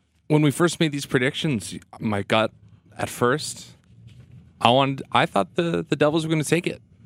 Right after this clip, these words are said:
But then I, uh, I switched sides. Today is no different. I'm sticking with the Rangers.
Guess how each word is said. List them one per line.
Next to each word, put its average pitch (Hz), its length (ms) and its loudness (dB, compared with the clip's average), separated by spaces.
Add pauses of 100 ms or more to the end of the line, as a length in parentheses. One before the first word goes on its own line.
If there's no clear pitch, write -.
(640)
But 113 100 -4
then 127 160 6
I, 120 260 4
uh, 104 320 2 (540)
I - 100 4
switched - 260 -2
sides. 101 480 0 (1120)
Today 104 240 4
is 92 120 -2
no 98 120 4
different. 95 320 -2
I'm 95 80 -2
sticking 98 260 -4
with 92 80 -6
the - 100 -4
Rangers. 92 500 -4